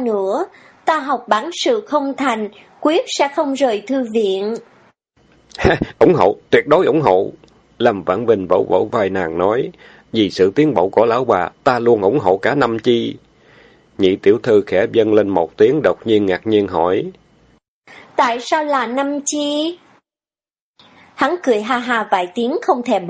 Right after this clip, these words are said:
Speaker 1: hồi đáp. Nhị tiểu thư than thở,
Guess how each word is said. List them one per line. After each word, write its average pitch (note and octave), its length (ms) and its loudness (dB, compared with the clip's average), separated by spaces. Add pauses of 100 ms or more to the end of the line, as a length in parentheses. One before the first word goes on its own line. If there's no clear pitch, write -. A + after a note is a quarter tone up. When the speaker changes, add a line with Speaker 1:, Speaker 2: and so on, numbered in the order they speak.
(120)
Speaker 1:
hồi F3+ 340 -2
đáp. A#3+ 220 -2 (640)
Nhị A3+ 340 0
tiểu B3 160 2
thư C#4+ 160 -2
than A3+ 360 -4
thở, F#3 360 -4